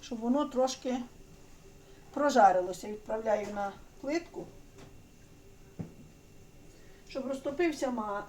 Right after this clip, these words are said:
е, розтопився мед, щоб воно все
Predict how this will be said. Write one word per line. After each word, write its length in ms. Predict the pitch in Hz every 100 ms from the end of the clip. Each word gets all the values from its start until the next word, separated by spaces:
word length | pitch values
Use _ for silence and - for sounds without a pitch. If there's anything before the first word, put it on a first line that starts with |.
| 233
е, 80 |
розтопився 680 | 233 233 269 262 285 269 254
мед, 400 | 220 196 190 262 - - - - - - - - - - - - -
щоб 140 | - 220
воно 240 | 240 262
все 340 | 254 - 254